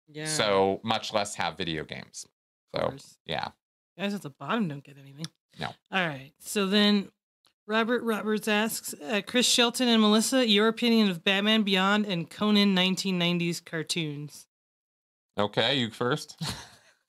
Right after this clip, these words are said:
Speaker 2: 'Cause I didn't watch those. <laughs>
Speaker 1: I didn't really watch Batman Beyond either. I mean, I kinda remember it being on, but I don't think I've seen that much of it. And I'm not sure what he's referring to with the nineteen nineties cartoons. If you mean the,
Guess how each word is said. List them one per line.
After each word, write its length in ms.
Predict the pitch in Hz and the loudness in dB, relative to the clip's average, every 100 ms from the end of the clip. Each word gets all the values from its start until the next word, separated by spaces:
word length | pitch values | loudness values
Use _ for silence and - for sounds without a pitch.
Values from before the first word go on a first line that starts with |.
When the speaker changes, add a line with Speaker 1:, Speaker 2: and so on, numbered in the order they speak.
| - | -4
Speaker 2:
'Cause 140 | 120 | 0
I 60 | 139 | 2
didn't 200 | 131 123 | 2 2
watch 240 | 123 123 | 0 0
those. 340 | 131 139 156 - | 0 2 2 0
<laughs> 40 | - | 0
Speaker 1:
I 100 | 240 | 2
didn't 240 | 339 359 | 2 4
really 220 | 359 349 330 | 4 4 4
watch 280 | 320 - | 2 2
Batman 360 | 320 302 294 285 | 0 0 0 2
Beyond 320 | 269 262 254 | 4 4 4
either. 320 | 294 311 240 226 | 4 4 4 2
I 160 | 233 | 2
mean, 160 | 254 254 | 2 2
I 80 | 247 | 2
kinda 240 | 262 254 | 0 0
remember 320 | 226 226 233 | 2 4 2
it 80 | 208 | 2
being 220 | 220 214 | 2 4
on, 240 | 202 226 208 | 4 2 0
but 100 | 185 | -2
I 40 | |
don't 140 | 196 | -4
think 160 | 196 185 | -6 -8
I've 140 | 175 | -8
seen 240 | - 185 185 | -6 -6 -6
that 140 | 165 | -6
much 240 | 160 160 165 | -8 -8 -10
of 120 | 156 | -8
it. 220 | 170 - 196 | -10 -12 _
And 160 | 170 165 | -10 -8
I'm 260 | 170 185 - _ 220 | -8 -10 -16 _ -8
not 160 | 214 | -2
sure 160 | - 233 | -2 0
what 100 | 220 | 0
he's 160 | 202 190 | 0 -2
referring 320 | - 208 196 | -2 -2 -2
to 120 | 190 | -2
with 120 | 175 | -6
the 80 | 175 | -8
nineteen 460 | 170 175 170 185 170 | -6 -6 -6 -6 -6
nineties 300 | 175 180 175 | -6 -6 -8
cartoons. 280 | 180 185 196 | -8 -4 -2
If 100 | 214 | 0
you 100 | 240 | 2
mean 220 | 247 240 | 2 4
the, 340 | 220 208 190 | 6 6 2